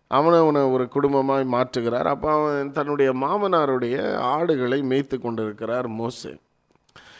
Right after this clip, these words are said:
மேய்த்து கொண்டிருக்கும் பொழுது பாத்தீங்கன்னா, தூரத்துல மலையில ஒரு செடி எரிகிறது. மலையில, காட்டுல இப்படி செடி எரிகிறதெல்லாம் ரொம்ப சகஜமான விஷயம், சாதாரணமாய் நடக்கிற ஒரு விஷயம். நான் நினைக்கிறேன்,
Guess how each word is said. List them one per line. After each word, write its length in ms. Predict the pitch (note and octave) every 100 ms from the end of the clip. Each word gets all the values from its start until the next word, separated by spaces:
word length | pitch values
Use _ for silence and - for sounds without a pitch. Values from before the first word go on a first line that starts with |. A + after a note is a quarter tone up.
| - -
மேய்த்து 380 | F#3 C#4 D4 -
கொண்டிருக்கும் 460 | F3+ D#3+ C#3+ D3
பொழுது 280 | C#3+ E3 F3
பாத்தீங்கன்னா, 560 | C#3 C#3 C3+ C#3+ F#3+ C3+
தூரத்துல 480 | D#3+ B3+ A3 - G3
மலையில 640 | C#3 C3+ G#3+ A3+ D3+ D3
ஒரு 220 | E3 A#2+ A#2
செடி 420 | - E3 F#3+ C3+
எரிகிறது. 720 | C3 D3 B2 A2+ G#2+ A2 A2+ A2 _ _ _ _ _ - C#3
மலையில, 640 | D#3+ F#3 G3 E3 E3 E3+ -
காட்டுல 600 | D3 E3+ - C#3 C#3+ D3
இப்படி 280 | C3 B2+ A#2
செடி 300 | C#3+ D3+ E3
எரிகிறதெல்லாம் 640 | C#3 C#3+ C#3 B2 B2 C3+
ரொம்ப 560 | B2 C3 D3+ C#3+ B2 A#2 A2 -
சகஜமான 640 | A#2 A2+ B2 B2 B2+ C3
விஷயம், 520 | A#2 - A#2+ A#2+ C3 - _ - -
சாதாரணமாய் 800 | - A2+ B2+ D3+ D3+ D3+ D#3 D3+
நடக்கிற 460 | C#3 C3 C3 C#3 C3+
ஒரு 180 | B2 A#2+
விஷயம். 460 | A#2+ - C#3 D3
நான் 180 | D#3 D3+
நினைக்கிறேன், 640 | D#3 F3 F#3+ F3+ D#3+ C3